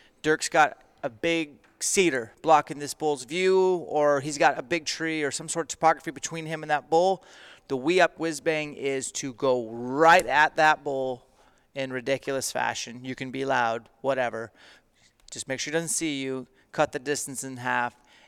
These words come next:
and give him your best, meanest, nastiest bugle, and make sure you're knocked up because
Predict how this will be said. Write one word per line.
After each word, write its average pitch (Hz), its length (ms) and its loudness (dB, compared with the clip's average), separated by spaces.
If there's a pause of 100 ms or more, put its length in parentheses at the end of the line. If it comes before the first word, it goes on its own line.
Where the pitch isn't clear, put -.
(160)
and 131 180 -10
give 135 160 -4
him 135 180 -8
your 123 120 -8
best, 120 480 -4 (320)
meanest, 127 640 -8
nastiest 127 560 -4
bugle, 123 500 -6 (720)
and 127 80 -14
make 127 140 -6
sure - 160 -6
you're 139 100 -6
knocked 127 280 -2
up 127 260 -2
because - 500 -8